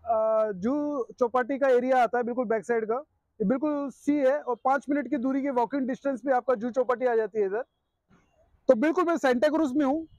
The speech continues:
शास्त्री नगर है, पॉश है और, अ, ऊपर से panorama view है।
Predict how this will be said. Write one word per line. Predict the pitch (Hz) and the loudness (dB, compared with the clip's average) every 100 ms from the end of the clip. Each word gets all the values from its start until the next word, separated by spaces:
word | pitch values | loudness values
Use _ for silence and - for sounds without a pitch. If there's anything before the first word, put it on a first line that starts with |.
| - | -6
शास्त्री | - 214 - 311 | -2 -2 -2 -2
नगर | 311 294 | 2 2
है, | 277 311 | 2 -2
पॉश | _ _ - 254 - - | _ _ 0 0 0 -4
है | - - - - - _ _ _ _ _ | -4 -4 -4 -4 -8 _ _ _ _ _
और, | 233 247 254 | 0 2 2
अ, | 254 254 254 214 _ _ - | 2 2 0 -2 _ _ -2
ऊपर | 247 240 285 | -2 0 0
से | 294 | 0
panorama | 277 262 320 311 | 0 2 2 2
view | 311 294 285 | 0 2 2
है। | 277 294 | 2 -2